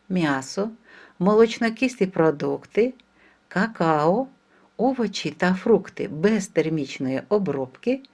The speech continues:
готуйте квасолю та сою, їжте горіхи різні, мед, сухофрукти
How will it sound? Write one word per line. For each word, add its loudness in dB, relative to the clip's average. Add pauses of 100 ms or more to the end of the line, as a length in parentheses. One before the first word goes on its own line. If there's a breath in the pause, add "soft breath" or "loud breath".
(340 loud breath)
готуйте 0
квасолю -4
та -2
сою, -4 (480 loud breath)
їжте -6
горіхи -2
різні, -6 (360 loud breath)
мед, -2 (140)
сухофрукти -4